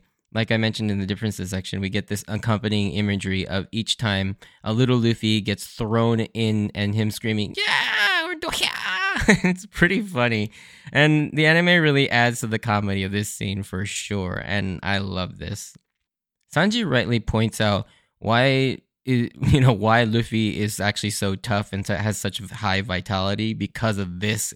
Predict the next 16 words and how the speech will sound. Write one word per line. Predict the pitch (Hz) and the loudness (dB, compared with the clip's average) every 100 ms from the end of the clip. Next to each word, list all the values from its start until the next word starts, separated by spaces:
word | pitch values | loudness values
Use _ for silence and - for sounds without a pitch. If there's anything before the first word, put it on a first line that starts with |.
| - | -6
upbringing. | 107 - - 123 127 139 156 - _ _ _ _ - | -8 -6 -4 0 0 0 -2 -8 _ _ _ _ -2
But | 139 | 2
it | |
was | 165 160 | 4 6
all, | 170 185 190 - | 6 4 2 2
all | 147 156 | 4 4
in | 147 | 4
hopes | 120 120 113 - | 4 2 2 -2
that | 110 | -2
Luffy | 95 107 - 101 | 0 -2 -2 -2
would | 98 | -2
become | 98 - 101 98 | -4 -2 -2 0
a | 95 | -2
great | 98 101 101 95 | -2 -2 -2 -2
marine | 98 101 117 170 147 104 | -4 0 2 2 2 0
like | 95 95 107 | 0 -2 -4